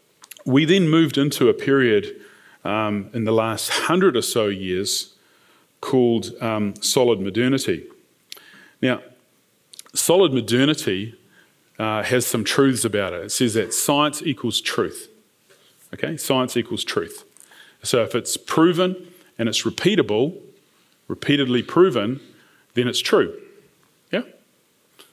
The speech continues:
It's not hard to understand, is it? I can understand that. Um, that perfection, therefore, can be attained.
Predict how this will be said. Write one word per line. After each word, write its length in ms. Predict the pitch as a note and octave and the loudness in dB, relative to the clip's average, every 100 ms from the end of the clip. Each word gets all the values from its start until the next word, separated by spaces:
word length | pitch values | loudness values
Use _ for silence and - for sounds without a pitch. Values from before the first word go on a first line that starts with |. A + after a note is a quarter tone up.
| _ _ _ _ _ _ - | _ _ _ _ _ _ -10
It's 100 | - | -6
not 180 | G#2 | -4
hard 220 | - A#2 A2 | -2 -2 -2
to 60 | |
understand, 460 | A2+ G#2+ E3 F3 C3+ | -4 -2 -2 0 0
is 100 | A2+ | -2
it? 100 | - - - | -6 -12 -8
I 100 | C3 | -6
can 120 | A2+ | -6
understand 420 | F#2+ D2 - F2+ | -6 -8 -10 -12
that. 100 | B2 - _ _ _ - - - - - - - _ | -14 -16 _ _ _ -20 -20 -20 -18 -18 -20 -20 _
Um, 380 | - D3 C#3+ B2 - _ _ _ _ _ _ _ _ _ _ _ _ _ - | 0 0 0 -4 -12 _ _ _ _ _ _ _ _ _ _ _ _ _ -4
that 480 | C3+ C#3+ C#3 - - - - | 4 4 4 -2 -10 -16 -6
perfection, 640 | C3+ - - - D3+ C3 | -2 2 2 2 2 2
therefore, 680 | A#2 A2+ - A#2+ A2+ A#2 A#2+ | 0 -2 0 2 4 2 -2
can 200 | - B2+ | -4 -2
be 160 | A#2 B2 | 2 0
attained. 560 | A#2+ G3+ A3 E2 - | 0 -2 -2 -4 -8